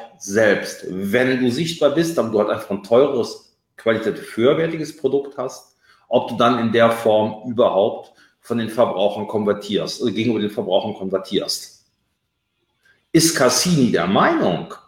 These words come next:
dass du eine hohe Wahrscheinlichkeit mit deinem Produkt hast, eine Conversion zu produzieren, rankt die Cassini höher. Das findest du ein bisschen, das, im Grunde genommen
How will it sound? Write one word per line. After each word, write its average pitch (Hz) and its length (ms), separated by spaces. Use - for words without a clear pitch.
dass 123 340
du 190 220
eine - 520
hohe 254 260
Wahrscheinlichkeit 165 1040
mit 101 140
deinem 196 280
Produkt 160 460
hast, - 600
eine 117 280
Conversion 156 580
zu - 160
produzieren, 82 640
rankt 127 680
die - 100
Cassini 85 460
höher. - 240
Das 139 160
findest 151 380
du 139 100
ein 127 160
bisschen, 139 380
das, 123 180
im 127 100
Grunde 190 300
genommen 165 260